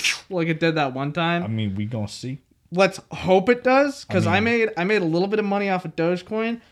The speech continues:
Speaker 1: I didn't get it the right time, though, 'cause Raquel went, "Hey,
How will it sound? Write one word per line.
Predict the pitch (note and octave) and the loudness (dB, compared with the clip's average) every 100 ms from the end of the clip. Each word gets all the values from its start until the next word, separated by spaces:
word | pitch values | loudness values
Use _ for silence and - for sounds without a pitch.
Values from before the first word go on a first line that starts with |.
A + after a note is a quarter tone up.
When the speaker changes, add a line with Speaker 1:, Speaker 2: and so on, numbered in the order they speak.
| _ - | _ -4
Speaker 1:
I | |
didn't | D#3 G3+ F#3+ | 0 2 4
get | G3+ | 4
it | G3+ | 4
the | F#3 | 2
right | E3 E3+ | 2 0
time, | - F3 F3 D3+ | -2 -2 -2 -2
though, | A2 | -6
'cause | - D3+ | -10 -10
Raquel | D3 - F#3+ F#3+ | -8 0 2 2
went, | F3+ | -2
"Hey, | - G3+ F3 | -4 -2 -2